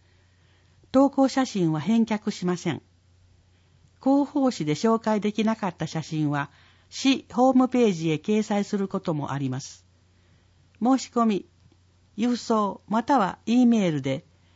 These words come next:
写真データか、写真、L版サイズと、一、撮影者名、二、住所、電話番号、三、撮影日、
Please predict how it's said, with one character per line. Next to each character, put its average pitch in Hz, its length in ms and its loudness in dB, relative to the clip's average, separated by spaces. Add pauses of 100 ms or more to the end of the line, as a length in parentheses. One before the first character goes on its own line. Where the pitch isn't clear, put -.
(140)
写 - 220 -2
真 269 360 4
デ 254 180 2
ー - 40 -6
タ 156 120 -6
か、 151 220 -10 (260)
写 185 220 -8
真、 196 340 -4 (880)
L 196 240 -2
版 214 260 -2
サ 190 220 -8
イ 135 100 -6
ズ - 220 -18 (280)
と、 214 160 -6 (580)
一、 - 420 -2 (340)
撮 220 380 -4
影 277 180 2
者 247 220 0
名、 127 320 -4 (680)
二、 214 240 2 (380)
住 240 240 2
所、 - 300 -8 (300)
電 240 240 2
話 233 120 2
番 196 260 -2
号、 131 300 -8 (400)
三、 202 420 -4 (420)
撮 233 380 -4
影 233 300 2
日、 131 220 -6